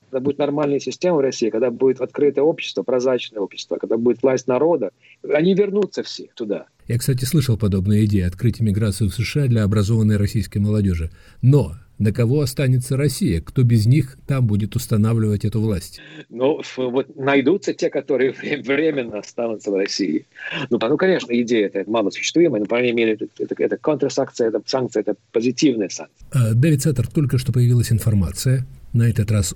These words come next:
Speaker 2: от, э, Майкрософта, о том, что российские хакеры атакуют предвыборные штабы обоих кандидатов в президенты. Может Кремль стать фактором в избирательной кампании и навлечь на себя гнев –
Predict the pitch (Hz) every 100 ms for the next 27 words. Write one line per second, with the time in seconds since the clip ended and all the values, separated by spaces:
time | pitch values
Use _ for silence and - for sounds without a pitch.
0 | - 113 - - 107 98 101 101 - 87
1 | - 76 - 160 - - 101 104 180 -
2 | 143 123 170 - 127 - 117 117 143 151
3 | 120 123 101 127 123 123 - 98 104 120
4 | 107 107 98 - 98 110 107 - - -
5 | 98 113 120 95 - 98 87 104 110 92
6 | - 117 101 104 98 76 78 - - -
7 | 131 190 214 202 - 143 117 101 - 107
8 | - 127 120 - 104 95 98 107 107 92
9 | 98 98 107 101 127 104 104 123 123 110
10 | 123 110 - 101 - 90 87 95 143 143